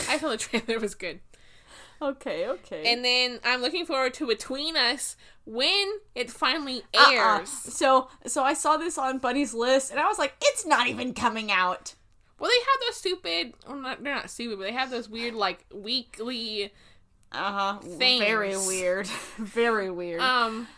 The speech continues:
Speaker 2: Uh, but I think that's, that's just filler for them
Speaker 1: if,
Speaker 2: delaying it even
Speaker 1: if they
Speaker 2: more.
Speaker 1: don't release it, so many people are gonna be angry.
Speaker 2: I'm looking forward to it too, because I think they're a cute couple.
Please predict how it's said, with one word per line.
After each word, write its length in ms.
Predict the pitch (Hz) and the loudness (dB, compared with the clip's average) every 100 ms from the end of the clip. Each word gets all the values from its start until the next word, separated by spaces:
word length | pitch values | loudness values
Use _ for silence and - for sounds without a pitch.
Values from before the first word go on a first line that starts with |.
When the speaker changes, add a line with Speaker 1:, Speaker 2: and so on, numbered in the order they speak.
| - - | -12 0
Speaker 2:
Uh, 220 | 330 370 | 2 2
but 100 | - 440 | 4 4
I 100 | 415 | 4
think 220 | 440 466 | -2 -8
that's, 320 | 381 392 - - | -8 -8 -8 -12
that's 260 | - 302 - | -8 -8 -6
just 380 | 311 294 - - | -10 -10 -12 -6
filler 420 | 302 311 262 185 | -2 0 2 0
for 140 | 180 233 | -4 -6
them 160 | 240 | -4
Speaker 1:
if, 60 | 233 | -4
Speaker 2:
delaying 500 | - - 226 262 254 | -2 0 0 0 -2
it 120 | 226 | -6
even 300 | - 381 233 | -2 -2 0
Speaker 1:
if 40 | 226 | 0
they 140 | 381 | 2
Speaker 2:
more. 180 | 339 359 | 2 0
Speaker 1:
don't 300 | 277 359 359 | 0 0 0
release 480 | 320 302 311 349 - | -4 -2 -4 -6 -8
it, 180 | 285 - | -10 -8
so 100 | 294 | -8
many 100 | 311 | -6
people 120 | 320 | -6
are 40 | |
gonna 180 | 311 285 | -6 -8
be 160 | 262 - | -8 -8
angry. 640 | 247 320 285 220 151 101 185 | -6 -6 -6 -6 -8 -8 0
Speaker 2:
I'm 320 | 240 330 285 | 2 2 -2
looking 200 | 277 262 | -4 -8
forward 220 | - 214 | -6 -6
to 60 | 190 | -8
it 80 | 160 | -10
too, 260 | 202 185 | -8 -6
because 440 | 170 170 190 175 - _ - | -6 -8 -6 -8 -10 _ -6
I 100 | 190 | -6
think 220 | 202 233 | -6 -8
they're 180 | 220 180 | -4 -6
a 40 | 170 | -6
cute 280 | - 165 - | -8 -8 -8
couple. 420 | 165 - - | -14 -12 -14